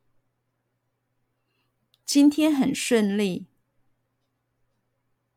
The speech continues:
今天很顺利。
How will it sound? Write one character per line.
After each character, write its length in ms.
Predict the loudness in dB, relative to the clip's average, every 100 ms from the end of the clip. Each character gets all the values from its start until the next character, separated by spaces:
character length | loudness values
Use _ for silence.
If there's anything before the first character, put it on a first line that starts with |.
| _ _ _ _ _ _ _ _ _ _ -6
今 240 | 2 4
天 240 | 4 2 0
很 180 | 0
顺 400 | -4 -2 0 0
利。 360 | -2 -2 -6